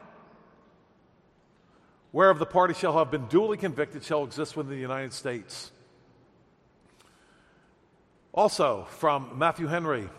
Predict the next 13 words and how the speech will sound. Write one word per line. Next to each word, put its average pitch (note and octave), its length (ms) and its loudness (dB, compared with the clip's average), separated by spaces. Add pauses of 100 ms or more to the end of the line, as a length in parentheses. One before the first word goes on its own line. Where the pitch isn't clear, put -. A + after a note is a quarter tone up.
(1120)
and C3 120 -4
this D#3+ 140 -4
is B2 80 -10
my D3+ 240 2
words, B2+ 560 -4
"Slavery D#3 460 -2
is A#2 80 -6
not C3+ 200 0
all D3 140 2
that C3+ 180 -2
easy C#3 300 -6
to B2+ 140 -12
define." D#3+ 600 -2